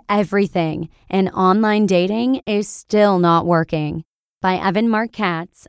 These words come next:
of evan marc katz dot com. Happy Valentine's Day. I'm your host, Joss Marie, and this is the show where Justin Mullick hand selects content from some of the best relationship blogs out there.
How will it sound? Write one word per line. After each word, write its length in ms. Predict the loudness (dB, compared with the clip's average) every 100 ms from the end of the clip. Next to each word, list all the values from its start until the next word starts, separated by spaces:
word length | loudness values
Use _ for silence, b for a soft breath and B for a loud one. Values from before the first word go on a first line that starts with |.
| -6
of 140 | -4
evan 300 | -4 -2 0
marc 220 | 0 0
katz 360 | -2 -2 -2 -2
dot 280 | 0 0 0
com. 480 | 0 0 -2 -4 -8 _ _ _ _ _ _ -8
Happy 420 | -2 -2 0 -2
Valentine's 840 | 0 0 0 -2 0 0 -2 -4
Day. 540 | -2 0 0 -2 -4 -8 _ _ _
I'm 240 | -4 -2 -2
your 140 | -2
host, 440 | -2 -2 -4 -8 -14 -6
Joss 400 | 0 0 0 -2
Marie, 540 | 0 0 0 -2 -6 _ b b
and 160 | -4 -2
this 180 | -4
is 140 | -8 0
the 120 | 0
show 300 | 2 2 2
where 180 | 0 -4
Justin 500 | -2 -2 -2 -2 0
Mullick 480 | 0 0 0 -2 _ b b
hand 280 | -6 -4 -2
selects 460 | -2 0 -2 -6
content 560 | -6 -4 -2 -2 -2 -2
from 140 | -2
some 200 | -2 0
of 120 | 0 -2
the 100 | -4
best 500 | -4 -6 -6 -6 -2
relationship 680 | -2 0 -2 -4 -2 -2 -2
blogs 320 | -2 -2 -4 -2
out 260 | 0 0
there. 380 | 0 -2 -2 -8